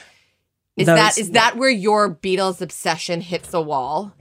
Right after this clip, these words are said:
Speaker 2: It's how big a part it played. So I know that Paul bought Linda a ranch in Tucson, Arizona. John, towards the end of his life, bought a holiday home in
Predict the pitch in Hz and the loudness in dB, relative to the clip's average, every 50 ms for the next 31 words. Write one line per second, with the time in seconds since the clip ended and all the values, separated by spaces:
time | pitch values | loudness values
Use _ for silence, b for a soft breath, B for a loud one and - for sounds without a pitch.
0 | _ _ - 180 170 - - - 160 170 170 147 127 - 151 135 123 123 - - | _ _ -2 -2 -2 -2 -2 -2 0 2 2 2 2 2 2 4 4 2 0 0
1 | - 127 127 127 123 - - - - - - - 110 95 90 87 - - - _ | 0 2 2 2 0 -2 -4 -6 -8 -6 -6 -6 -6 -4 -6 -8 -12 -16 -20 _
2 | _ - - 160 147 139 143 139 139 127 127 - - - _ - - 135 127 123 | _ -2 0 2 2 4 4 4 4 4 2 0 -2 -8 _ -4 0 2 4 4
3 | 117 101 - 117 113 - - 131 131 123 120 117 110 101 101 107 113 113 107 101 | 2 2 0 0 0 0 0 0 0 2 2 2 0 0 0 0 0 0 -2 -4
4 | - - - - - 110 110 - - - 120 - - - 110 104 95 92 87 - | -8 -12 -12 -10 -10 -10 -10 -8 -6 -6 -4 -2 -2 -2 -2 -2 -2 -4 -6 -8
5 | _ _ _ _ _ _ _ _ - - 123 117 107 98 117 107 107 104 101 - | _ _ _ _ _ _ _ _ -4 -2 0 0 2 2 4 4 4 4 2 0
6 | - - 139 - B B B B B B - - - 139 127 120 131 147 160 190 | -4 -6 -6 -8 B B B B B B -10 -4 -2 0 2 4 4 4 2 2
7 | 247 196 190 - - _ - - 143 147 143 139 151 147 143 139 135 139 131 143 | 0 -2 -4 -6 -10 _ -6 -4 -2 0 0 0 0 0 0 0 -2 -2 -2 -2
8 | 139 139 135 - - 143 135 135 127 107 131 131 131 127 139 131 127 127 131 127 | -2 -2 -2 -2 0 0 0 0 -2 -2 -2 0 0 0 0 0 0 0 0 0
9 | 131 131 131 127 123 | 0 0 0 -2 -4